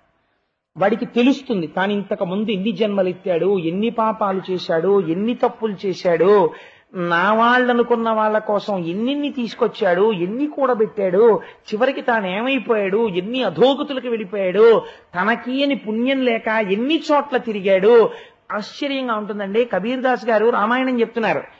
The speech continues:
చెప్తుంటే, తులసీదాస్ గారు రామాయణం చెప్తుంటే గంగ ఒడ్డున అటుగా వెళ్ళిపోతున్నాడు ఒక జమీందారు. వెళ్ళిపోతూ ఆ జనాన్ని, తులసీదాస్ గారిని రోజు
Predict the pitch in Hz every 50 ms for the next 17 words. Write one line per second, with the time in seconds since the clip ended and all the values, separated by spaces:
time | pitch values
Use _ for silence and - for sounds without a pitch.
0 | _ _ _ _ _ _ _ - 180 - - 254 240 214 - - 202 214 - 269
1 | 269 262 240 185 185 208 160 135 - 139 151 170 196 233 254 262 262 262 240 220
2 | 220 180 - 240 226 214 247 233 185 175 196 220 240 240 226 185 196 196 196 220
3 | 262 294 262 202 - - - - _ - 180 175 247 240 254 247 233 214 214 214
4 | 233 233 233 220 208 190 185 180 156 147 190 202 220 226 220 214 180 147 135 -
5 | - - - _ _ _ 170 175 214 220 - 247 240 240 254 247 190 127 139 185
6 | 185 190 220 233 240 240 240 254 247 254 226 202 208 - 240 240 214 233 226 214
7 | 185 233 226 220 214 226 185 180 202 220 233 240 - 247